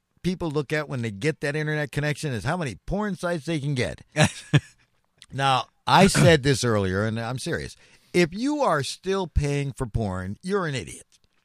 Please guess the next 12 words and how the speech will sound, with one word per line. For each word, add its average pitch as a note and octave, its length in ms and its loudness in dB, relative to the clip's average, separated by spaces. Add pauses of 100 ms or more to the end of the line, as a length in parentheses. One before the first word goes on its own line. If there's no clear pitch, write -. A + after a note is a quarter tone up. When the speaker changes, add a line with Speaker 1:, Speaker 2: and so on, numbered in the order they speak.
(300)
Speaker 1:
Because F#3+ 880 4 (420)
whatever D#4 840 2
you're D#4 260 -6
looking C4 320 -6
for, F3+ 200 -4
what, G#3 280 -6 (160)
however, A#3 760 -4 (440)
uh, C#3 80 -6 (520)
degenerative F#3+ 840 0
you G3 180 -6
might G3 380 -8
be C2+ 420 -4